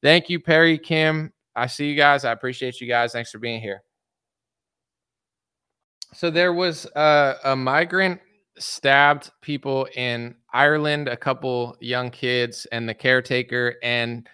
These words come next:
Conor McGregor started mouthing off about it on social media, saying, "I'm not gonna quote exactly what he said, but he's going off," and basically was saying, you know, "This is war, enough is enough." The country descended into riots,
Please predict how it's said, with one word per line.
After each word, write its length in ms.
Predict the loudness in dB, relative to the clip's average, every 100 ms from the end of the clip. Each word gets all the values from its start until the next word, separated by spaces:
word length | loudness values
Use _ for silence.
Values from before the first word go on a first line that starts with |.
| _ _
Conor 220 | 4 4
McGregor 420 | 2 2 2 2
started 340 | 2 2 2 0
mouthing 360 | 0 0 2
off 180 | 0 0
about 260 | 0 2 2
it 120 | 0
on 100 | -2
social 340 | -4 -8 -8
media, 360 | -6 -2 0 -2
saying, 420 | -2 -4 -4 -8 -16 _ _ _ _ _ -10
"I'm 100 | -2
not 180 | -2 -2
gonna 500 | -2 0 0 -2 -8 _ -10
quote 320 | -4 -2 -2
exactly 440 | 0 2 2 0
what 160 | -2 -2
he 60 |
said, 320 | -2 -2 -2 -2
but 80 |
he's 220 | -4 -6 -2
going 240 | -2 2
off," 260 | 2 2 -2
and 240 | -8 -10 -2
basically 500 | 0 0 -2 -2 -2
was 180 | -4 -2
saying, 420 | 0 0 -2 -8
you 120 | -8
know, 100 | -6
"This 220 | -4 -6 -8
is 120 | -8
war, 300 | 0 4 4
enough 300 | 4 0 -2
is 100 | -6
enough." 440 | 2 6 6 4 _ _ _ _ -20
The 240 | 0 0
country 360 | 2 0 0 -2
descended 420 | 0 2 2 2
into 220 | 2 2
riots, 600 | 4 6 8 6 2 -4